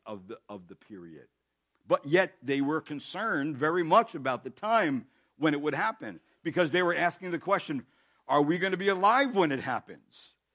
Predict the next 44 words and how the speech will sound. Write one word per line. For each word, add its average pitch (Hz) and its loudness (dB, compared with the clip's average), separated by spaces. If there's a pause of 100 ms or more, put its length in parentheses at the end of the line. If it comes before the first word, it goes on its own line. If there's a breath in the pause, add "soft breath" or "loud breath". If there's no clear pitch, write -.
Because 135 -4
sometimes 156 -4
when 131 -8
you 127 -4
read 131 0
Scripture, 113 -8 (520)
uh, 117 -4
both 147 -2
the 127 -6
first 160 -4
and 127 -8
second 147 -8
coming 170 -6
of 110 -8
Christ 175 -8
are 110 -8
right 131 -2
in 123 -8
the 113 -8
same 110 -16
passage 120 -16
of 87 -20
Scripture, - -16
right? 85 -18 (460)
Now, 131 -2
we 165 -2
know 190 4
there's 143 -2
a 135 -6
division 131 -6
of 110 -12
time 160 -6 (200 soft breath)
between 143 -4
the 127 -6
first 165 -6
and 127 -16
second, 170 -8
but 135 -6
they 202 -4
didn't. 127 -10 (920)
See, 170 -10
they 196 4
didn't 175 -4
know 208 0